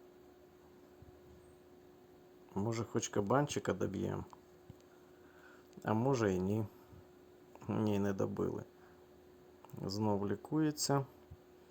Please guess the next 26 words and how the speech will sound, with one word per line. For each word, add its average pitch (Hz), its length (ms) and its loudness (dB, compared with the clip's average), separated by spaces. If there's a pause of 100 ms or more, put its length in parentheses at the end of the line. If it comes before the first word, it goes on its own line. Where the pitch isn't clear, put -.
(640)
Ну, 151 320 -2
трішки 143 500 0
не 123 200 4
пощастило. 98 1120 0 (1700)
Давайте 101 580 2
ось 98 220 2
так. 135 380 0 (840)
Все. - 320 -2 (720)
Нулик, 175 640 4
нулик. 120 680 2
Ось 135 360 4
так 131 480 6
кабанчик 113 560 2
тримає. 98 640 2 (1000)
Незрозуміло, 110 840 4
чому 120 340 2
мій 101 240 4
тоді 98 380 2
не 98 160 4
витримує. 95 800 0
Ну, 127 180 0
тут - 300 -4
так 127 240 4
і 123 60 0
їдемо, 95 420 2
поїхали. 95 640 -4